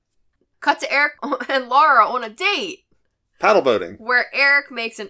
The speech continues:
Speaker 1: inappropriate joke. The end.
Speaker 2: Classic. Oh, oh. And also, you learn, <clears throat> I'm like, "Okay, this movie's pretty good." Then you learn during the credits, there's a theme song.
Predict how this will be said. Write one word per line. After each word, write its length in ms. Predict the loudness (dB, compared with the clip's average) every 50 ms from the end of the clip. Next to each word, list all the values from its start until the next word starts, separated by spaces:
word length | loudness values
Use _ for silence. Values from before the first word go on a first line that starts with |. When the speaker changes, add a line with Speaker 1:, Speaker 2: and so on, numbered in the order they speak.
| _
Speaker 1:
inappropriate 840 | -14 -14 -12 -14 -16 -14 -12 -12 -12 -12 -12 -14 -12 -12 -12 -14 -14
joke. 480 | -14 -12 -10 -10 -10 -12 -14 -18 _ -20 _ _ _ _ _ _ _ _ _ _ _ _ _ _ _ _ _ _ _
The 440 | _ -20 -16 -12 -12 -10 -8 -6 -6
end. 520 | -4 -4 -6 -8 -12 -14 -18 -20 -18 -12
Speaker 2:
Classic. 600 | -4 0 4 6 8 8 6 6 4 0 -2 2 4
Oh, 240 | 4 6 6 4 4
oh. 400 | 6 6 6 6 6 4 0 -6 _ _ _ _ _ _ _ _ 0
And 160 | 2 2 4
also, 520 | 4 2 2 2 2 2 2 4 2 2 0
you 200 | -2 -4 -4 -2
learn, 560 | 0 0 2 2 2 0 -2 -4 -6 -10 -2
<clears throat> 40 | 0
I'm 320 | 2 2 4 2 2 2
like, 180 | 2 0 0 2
"Okay, 420 | 0 0 2 2 2 2 4 2 0
this 140 | -2 -2 0
movie's 180 | 0 0 0 2
pretty 220 | 4 4 4 4
good." 160 | 4 0 -2 -2 -8 -16 -20 -20 _ -20 -16 2
Then 220 | 6 6 6 6 6
you 100 | 4 4
learn 540 | 6 6 6 6 6 4 2 0 -2 -2 -2
during 180 | -2 0 -2
the 60 | -2
credits, 480 | -6 -2 0 2 2 2 0 -2 -8 -14 -18 _ _ _ _ _
there's 240 | 4 6 6 4 2
a 40 | -6
theme 380 | -12 -10 -8 -8 -8 -8 -10
song. 460 | -12 -12 -12 -12 -12 -16 -20 -20 -20